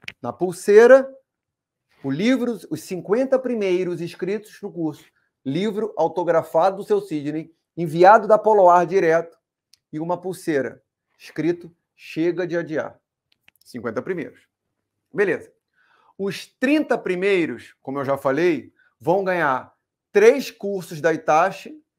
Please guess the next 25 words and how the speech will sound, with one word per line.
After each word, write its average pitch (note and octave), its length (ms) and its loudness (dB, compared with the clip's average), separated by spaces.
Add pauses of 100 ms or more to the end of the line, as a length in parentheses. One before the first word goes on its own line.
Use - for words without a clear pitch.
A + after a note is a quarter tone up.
(120)
e D#3+ 100 -4
um G3+ 80 -6
curso F#3 260 -10
da F#3+ 100 -2
York. D3+ 440 -4 (380)
Esses A3 340 2
três, A#3+ 580 4
esses F3 280 -10
quatro B3 420 2
cursos G#3+ 560 -8 (140)
são C#4+ 340 2
pagos, G3+ 1040 4 (500)
mas B2 160 -12
é, B2+ 100 -8
vai C3 140 -6
ser D3 300 -8
bônus C3+ 760 0 (240)
para C3+ 120 -12
os C3+ 140 -16
trinta C3+ 380 -12
primeiros. D3 500 -16 (200)
Ou G#3+ 160 4
seja, D3+ 420 -4 (180)
isso A#3 200 -2
significa G3 720 -6